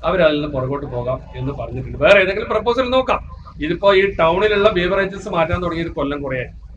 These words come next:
കാരണം അത് അവിടെ വലിയ അസൗകര്യമാണ്, അതൊരു പ്രശ്നമാണ്. അപ്പൊ അത് മാറ്റാൻ കുറേ നോക്കുന്നുണ്ട്. പക്ഷെ മാറ്റുമ്പോ അതിലേറെ പ്രയാസമുള്ളിടത്തേക്കാവരുത്, വിജനമായ സ്ഥലങ്ങളിലേക്കാവണം. അത് തന്നെയാണ് നമ്മുടെ കാഴ്ചപ്പാട്.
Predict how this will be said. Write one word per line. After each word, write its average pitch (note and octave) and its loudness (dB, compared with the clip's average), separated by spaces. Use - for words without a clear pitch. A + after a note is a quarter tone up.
കാരണം D#3 2
അത് D#3 4
അവിടെ E3+ 4
വലിയ F#3+ 0
അസൗകര്യമാണ്, E3+ 2
അതൊരു E3+ -2
പ്രശ്നമാണ്. D3 -8
അപ്പൊ F3+ 2
അത് A3+ 4
മാറ്റാൻ G#3 4
കുറേ G#3 4
നോക്കുന്നുണ്ട്. G3 0
പക്ഷെ C3 -8
മാറ്റുമ്പോ G3+ -2
അതിലേറെ G3 4
പ്രയാസമുള്ളിടത്തേക്കാവരുത്, E3 -2
വിജനമായ F#3 2
സ്ഥലങ്ങളിലേക്കാവണം. D3+ -2
അത് D#3+ -6
തന്നെയാണ് E3 0
നമ്മുടെ D3+ -2
കാഴ്ചപ്പാട്. C3+ -4